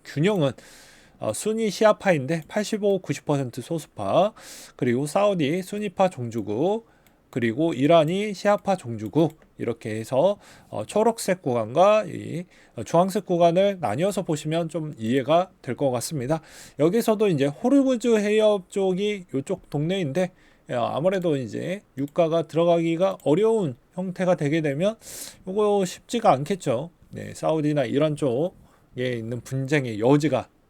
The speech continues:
아, 또 나올 수도 있고요. 그래서 이거, 어, 작은 싸움인데 과연 이게 크게 확장이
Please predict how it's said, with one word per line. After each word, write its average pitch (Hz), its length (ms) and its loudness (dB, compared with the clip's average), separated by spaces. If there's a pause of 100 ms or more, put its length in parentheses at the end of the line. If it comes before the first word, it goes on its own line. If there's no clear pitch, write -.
아, 123 120 -14 (100)
또 104 180 -6
나올 113 240 -6
수도 113 240 -6
있고요. 139 480 -4 (320)
그래서 156 460 0 (100)
이거, 147 380 0 (520)
어, 113 360 -6
작은 208 400 -2
싸움인데 175 640 2 (220)
과연 131 360 0
이게 117 240 -8
크게 240 320 -2
확장이 226 680 -2